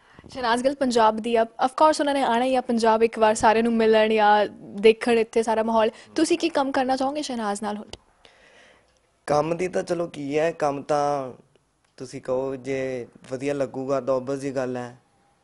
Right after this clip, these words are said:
Speaker 2: ਕਿ ਜੇ ਉਹਨਾਂ ਨੂੰ ਪਰਫੈਕਟ ਲੱਗੂਗਾ ਕਿ ਕੰਮ ਕਰਨਾ ਚਾਹੀਦਾ ਹੈ, ਕਦੇ ਉਹਨਾਂ ਨੇ ਸੁਣਿਆ ਹੋਊਗਾ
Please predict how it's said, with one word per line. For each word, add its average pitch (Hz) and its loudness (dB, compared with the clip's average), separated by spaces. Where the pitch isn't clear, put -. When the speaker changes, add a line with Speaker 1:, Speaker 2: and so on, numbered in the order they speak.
Speaker 2:
ਕਿ 120 -12
ਜੇ 120 -14
ਉਹਨਾਂ 131 -6
ਨੂੰ 127 -10
ਪਰਫੈਕਟ 123 -10
ਲੱਗੂਗਾ 117 -6
ਕਿ 113 -12
ਕੰਮ 117 -10
ਕਰਨਾ 117 -10
ਚਾਹੀਦਾ 127 -6
ਹੈ, 117 -4
ਕਦੇ 127 -6
ਉਹਨਾਂ 131 -4
ਨੇ 135 -6
ਸੁਣਿਆ 123 -6
ਹੋਊਗਾ 117 -8